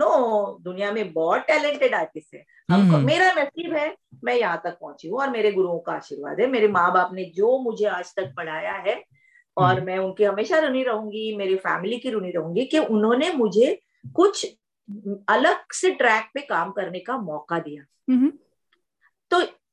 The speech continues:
Speaker 1: ये तो मैं, उनके आशीर्वाद है, उनके आशीर्वाद से हम यहाँ तक हैं।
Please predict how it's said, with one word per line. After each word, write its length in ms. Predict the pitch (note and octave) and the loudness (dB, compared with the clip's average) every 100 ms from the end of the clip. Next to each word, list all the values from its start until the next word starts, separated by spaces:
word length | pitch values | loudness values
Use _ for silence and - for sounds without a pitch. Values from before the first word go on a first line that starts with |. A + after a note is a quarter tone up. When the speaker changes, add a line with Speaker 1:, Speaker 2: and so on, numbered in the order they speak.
| - | -6
Speaker 1:
ये 120 | C#4 | -2
तो 160 | F4+ F#4 | 0 2
मैं, 200 | D#4+ D4 | 2 2
उनके 280 | C#4 C4+ D#4 | 0 2 4
आशीर्वाद 560 | G#3+ - G#3+ G3+ F3+ | 4 2 2 2 0
है, 100 | E3+ | -2
उनके 200 | F3 E3+ | -4 -6
आशीर्वाद 440 | E3 D3+ E3 E3+ E3+ | -8 -6 -4 -4 -4
से 140 | F#3+ | -10
हम 120 | E3+ | -12
यहाँ 260 | E3 C#3+ C#3+ | -12 -14 -12
तक 120 | - - | -12 -10
हैं। 100 | - | -14